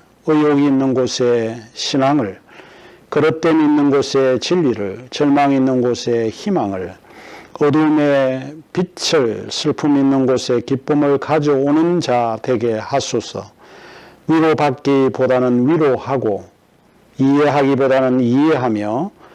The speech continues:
사랑받기보다는 사랑하게 하여 주소서. 우리는 줌으로써 받고, 용서함으로써 용서받으며, 자기를 버리고 죽음으로써 영생을 얻기 때문입니다."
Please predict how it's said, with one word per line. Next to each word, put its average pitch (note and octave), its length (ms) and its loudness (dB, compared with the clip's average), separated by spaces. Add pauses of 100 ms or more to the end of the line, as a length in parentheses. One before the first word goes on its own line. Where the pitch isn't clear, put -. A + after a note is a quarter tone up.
(160)
사랑받기보다는 B2+ 1400 0
사랑하게 C#3+ 640 2
하여 E3 580 2
주소서. G#2+ 840 -6
우리는 C#3 520 2 (300)
줌으로써 B2+ 1160 0
받고, D3 760 0
용서함으로써 D3+ 1200 2 (440)
용서받으며, A#2+ 1300 0
자기를 C#3 480 2
버리고 B2 540 0
죽음으로써 D3+ 1080 0 (420)
영생을 C3 520 2
얻기 B2 560 0
때문입니다." G2 960 -2